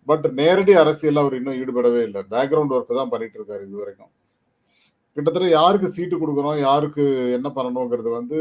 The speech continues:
கண்ட்ரோல் பண்றது பழனிசாமி அவர்களாக இருந்தாலும், நிறைய இடங்கள்ல கரெக்ஷன் சொல்றது, அ, மிதுன் தான் அப்படின்னு நிறைய தகவல்கள் வந்துட்டு இருக்குங்க. குறிப்பா இன்னைக்கு வந்து ஒரு,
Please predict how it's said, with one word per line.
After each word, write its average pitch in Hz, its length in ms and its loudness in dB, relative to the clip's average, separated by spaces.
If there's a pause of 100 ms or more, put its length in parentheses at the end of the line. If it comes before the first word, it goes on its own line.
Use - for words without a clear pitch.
(400)
கண்ட்ரோல் 151 400 2
பண்றது 147 300 -4
பழனிசாமி 131 480 -4
அவர்களாக 120 400 0
இருந்தாலும், 110 800 -8 (460)
நிறைய 151 380 2
இடங்கள்ல 156 520 2
கரெக்ஷன் 156 340 -4
சொல்றது, 131 400 -4 (1200)
அ, 113 320 -10
மிதுன் 135 300 -4
தான் 113 260 -2
அப்படின்னு 110 360 -12
நிறைய 117 300 -6
தகவல்கள் 123 580 -6
வந்துட்டு 98 220 -20
இருக்குங்க. 92 280 -20 (720)
குறிப்பா 156 240 2
இன்னைக்கு 165 380 0
வந்து 156 240 2
ஒரு, 139 200 2